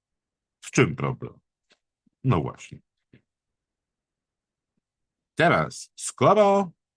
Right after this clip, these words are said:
Jakub I, czy tam jego obrońca, no, jego obrońca może opowiadać to, co mu opowiada klient. Y, pamiętacie, kiedyś rozma-, rozmawialiśmy o tym, że największym przekleństwem adwokatów są,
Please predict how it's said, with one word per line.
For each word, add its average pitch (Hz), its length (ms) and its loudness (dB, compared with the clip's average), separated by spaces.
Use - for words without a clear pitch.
Jakub 127 460 0
I, 92 400 0
czy - 140 -20
tam 73 300 -8
jego 78 220 -6
obrońca, 82 580 -2
no, 92 240 -4
jego 113 220 -2
obrońca 113 360 0
może 104 320 0
opowiadać 95 540 -2
to, 101 120 -8
co 104 120 -8
mu 98 100 -4
opowiada 95 400 -4
klient. 71 540 -4
Y, 69 220 -6
pamiętacie, 113 340 -2
kiedyś 98 220 -2
rozma-, 95 280 0
rozmawialiśmy 90 500 -2
o 78 60 -2
tym, 87 160 -6
że 85 260 -2
największym 92 560 -4
przekleństwem 90 520 -4
adwokatów 85 580 -6
są, 82 320 -4